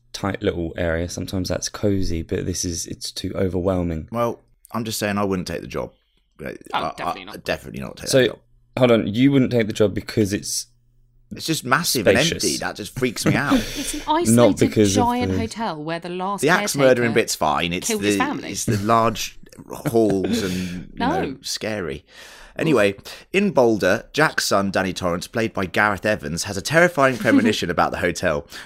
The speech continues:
Speaker 2: viewing a cascade of blood emerging from an elevator door and then falls into a trance. Jack's wife, Wendy, tells a doctor that Danny has an imaginary friend named Tony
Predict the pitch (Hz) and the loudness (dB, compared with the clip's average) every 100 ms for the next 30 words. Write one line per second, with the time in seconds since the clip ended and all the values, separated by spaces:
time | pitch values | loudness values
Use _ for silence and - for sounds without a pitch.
0 | - 107 151 151 - - 185 190 - 170 | -4 4 4 4 -2 -4 -6 -6 -4 -2
1 | 180 135 127 - 131 143 92 87 101 95 | 0 -2 -4 -2 0 0 0 -2 -2 -2
2 | 98 90 92 92 90 87 82 80 123 127 | -4 -6 -4 -2 0 -2 -4 -2 2 4
3 | 123 - - - - 104 135 151 - 117 | 4 0 -20 -18 -4 -2 0 -2 0 2
4 | 110 104 98 98 - - 92 78 73 - | 2 -2 -4 -4 -6 -6 -6 -6 -6 -8
5 | - _ - - - - 104 - 85 80 | -10 _ -20 -20 -8 2 2 2 -4 -4
6 | 78 85 135 190 117 95 98 - - 127 | -4 0 0 2 0 0 -2 -10 -8 -2
7 | 139 147 127 107 69 - 85 - 90 95 | 0 0 -2 -2 -2 -4 -6 -4 -4 -4
8 | 85 85 82 78 80 95 110 110 110 110 | -6 -10 -10 -8 -6 -6 -6 -6 -6 -6
9 | - 78 73 78 76 - 131 131 120 | -8 -8 -8 -10 -10 -4 0 2 0